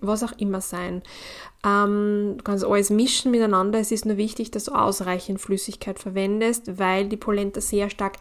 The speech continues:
eindickt. Das heißt, du kochst die Flüssigkeit einmal auf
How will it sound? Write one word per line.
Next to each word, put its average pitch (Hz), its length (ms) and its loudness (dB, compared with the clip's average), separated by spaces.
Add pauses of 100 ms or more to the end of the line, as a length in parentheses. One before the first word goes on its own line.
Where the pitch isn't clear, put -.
eindickt. 196 920 -4
Das - 160 -8
heißt, 208 320 -4
du 196 80 -8 (200)
kochst - 720 -2
die 202 60 -2
Flüssigkeit 214 680 -2
einmal 185 400 -2
auf - 440 2